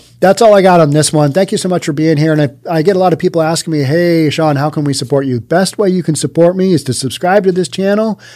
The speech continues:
and share my content. Like a lot of other conservative creators, people that are reasonable, my content is being metered by YouTube right now.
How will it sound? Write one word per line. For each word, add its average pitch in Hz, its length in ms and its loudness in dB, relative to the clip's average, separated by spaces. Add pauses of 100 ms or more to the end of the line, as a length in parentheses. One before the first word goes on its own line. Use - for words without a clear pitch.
(220)
and 127 200 -4
share 160 640 2
my 139 300 0
content. 120 600 -6 (480)
Like 151 180 0
a 156 60 4
lot 156 260 4
of 156 100 2
other 160 220 2
conservative 151 1000 0 (180)
creators, 156 680 2
people 151 380 -2
that 139 100 0
are 131 140 -2
reasonable, 139 1160 -2 (600)
my 147 380 2 (140)
content 143 480 0
is 120 160 -2
being 135 320 0
metered 135 420 0
by 131 160 0
YouTube 127 480 0
right 131 240 0
now. 123 420 -2